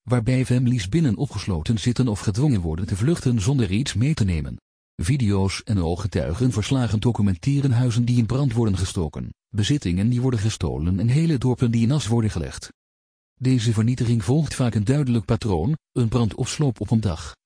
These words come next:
een uitbreiding van een buitenpost de volgende dag. Zodra het land is vrijgemaakt, trekken kolonisten neer en ze bouwen trailers, hekken en synagogen.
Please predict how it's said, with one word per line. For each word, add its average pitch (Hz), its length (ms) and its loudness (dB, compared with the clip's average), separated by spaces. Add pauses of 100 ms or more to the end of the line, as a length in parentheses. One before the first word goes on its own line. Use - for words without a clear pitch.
een 110 180 0
uitbreiding 113 520 0
van 98 160 2
een 90 140 0
buitenpost 151 540 0
de 110 80 0
volgende 117 340 2
dag. 85 360 -6 (340)
Zodra 123 440 0
het 113 100 0
land 127 220 0
is 110 140 -2
vrijgemaakt, 131 720 -2 (200)
trekken 120 360 0
kolonisten 127 580 2
neer 101 220 0
en 90 180 0 (260)
ze 113 120 2
bouwen 95 380 0
trailers, 92 540 -4 (160)
hekken - 380 -2
en 95 140 -2
synagogen. 117 800 0